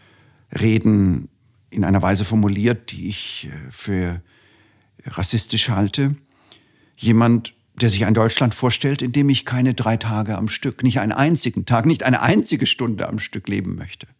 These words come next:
Ich bin zu diesem Urteil gekommen, nachdem ich mich tatsächlich mit seinen Elaboraten, seinen Bierzeltreden, seinen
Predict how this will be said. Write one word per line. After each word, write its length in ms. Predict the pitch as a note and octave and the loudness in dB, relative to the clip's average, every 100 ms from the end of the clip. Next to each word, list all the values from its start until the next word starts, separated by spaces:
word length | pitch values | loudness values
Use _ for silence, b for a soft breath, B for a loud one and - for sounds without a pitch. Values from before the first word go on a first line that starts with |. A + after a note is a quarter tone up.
| _ B B B B B B B B B B _ _ _ - | _ B B B B B B B B B B _ _ _ -16
Ich 120 | - | -2
bin 140 | D3 C#3 | 0 2
zu 100 | D3+ | 2
diesem 260 | C3+ C3+ | 2 2
Urteil 320 | - C#3 D#3+ | 0 2 2
gekommen, 360 | A#2+ - C#3 C#3 | 0 0 2 4
nachdem 360 | C#3 A2 C3 C#3 | 4 4 2 2
ich 140 | B2 | 2
mich 160 | C3+ - | 0 -2
tatsächlich 600 | B2+ - B2+ B2+ C3+ C3 | -6 -4 -4 -4 -6 -6
mit 160 | C#3 | -4
seinen 760 | B2+ A2+ G#2+ A2 G#2 G2+ A#2 G3 _ _ _ _ _ _ _ - | -2 0 2 2 0 -2 -8 -16 _ _ _ _ _ _ _ 0
Elaboraten, 1000 | A2+ G#2 G#2 G2+ G2+ A2 - B2+ A#2 | 2 2 2 2 2 2 0 0 2
seinen 680 | F#2+ G2 F#2+ F#2+ F#2+ - - | 0 0 2 2 0 -2 -8
Bierzeltreden, 1200 | - A#2 B2+ - - A#2 A2+ - A#2 A2+ A2+ G#2+ G2 | -8 0 0 0 0 0 0 0 0 2 2 2 2
seinen 520 | F#2+ F2+ F#2 F#2 | 0 0 0 0